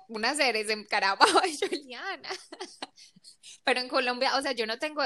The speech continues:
eso, eso tan marcado en, por ejemplo, en mi ciudad, que uno se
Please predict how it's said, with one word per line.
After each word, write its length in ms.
eso, 360
eso 260
tan 240
marcado 600
en, 340
por 100
ejemplo, 200
en 100
mi 100
ciudad, 400
que 80
uno 160
se 120